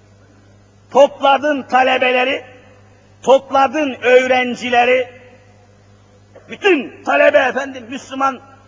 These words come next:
ananın, Müslüman babanın çocukları, öğrenciler, ilkokul öğrencilerine tutun, üniversiteye kadar öğrenci bunlar.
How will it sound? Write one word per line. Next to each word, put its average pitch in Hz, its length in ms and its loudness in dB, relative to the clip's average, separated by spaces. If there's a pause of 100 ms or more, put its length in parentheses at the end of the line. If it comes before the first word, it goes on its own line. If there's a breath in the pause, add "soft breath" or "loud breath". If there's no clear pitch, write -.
(140)
ananın, 247 500 -4
Müslüman 240 500 -6
babanın 240 340 0
çocukları, 226 500 -6
öğrenciler, 233 800 -2 (640)
ilkokul 254 540 -2
öğrencilerine 233 640 -4
tutun, 247 380 -8 (220)
üniversiteye 277 680 0
kadar 240 280 -2
öğrenci 254 540 0
bunlar. 220 300 -6